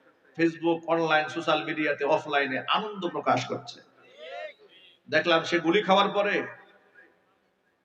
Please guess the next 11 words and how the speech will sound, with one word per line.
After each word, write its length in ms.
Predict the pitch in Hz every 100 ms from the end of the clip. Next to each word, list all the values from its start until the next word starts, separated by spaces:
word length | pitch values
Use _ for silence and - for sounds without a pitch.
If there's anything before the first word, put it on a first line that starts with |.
| _
আমাদের 380 | 156 202 208 214
দেশ 300 | - 254 -
থেকে 180 | 247 240
পলাতক 440 | 226 220 214 214
এক 220 | 208 170
বাহিনী 360 | 185 180 226 220
আছে, 280 | 185 185 165
ভারতে 420 | 127 165 202 202
গিয়ে 140 | 185
আশ্রয় 360 | 180 - 175 160
নিয়েছে। 360 | 135 110 -